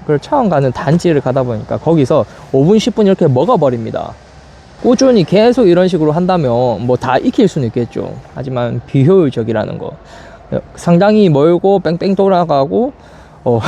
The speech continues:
<laughs> 시속 삼십 달려야 되는 구간이 있기 때문에 그런 것을 파악하면서 동선을 그려가면서 해야 될 거다,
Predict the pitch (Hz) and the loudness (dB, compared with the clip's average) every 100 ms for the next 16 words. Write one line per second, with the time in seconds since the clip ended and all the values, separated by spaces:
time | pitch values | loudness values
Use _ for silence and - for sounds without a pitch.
0 | - - 131 - 208 185 - 214 220 160 | -6 -4 -2 0 0 0 -2 -4 0 -2
1 | - - - 143 180 156 143 139 131 160 | -4 -8 -2 2 4 4 2 -2 -2 -2
2 | 170 139 135 127 120 110 110 135 117 - | -2 -2 -4 -4 -4 -4 -4 -4 -6 -10
3 | - - - - 196 208 185 165 143 135 | -20 -20 -8 0 2 4 2 0 -2 0
4 | 185 190 220 180 147 131 139 139 233 165 | -2 0 0 0 -2 -2 -2 2 2 2
5 | - 220 214 156 135 127 135 127 117 - | 2 2 2 0 -2 -2 0 0 -2 -4
6 | 117 110 107 | -4 -2 -2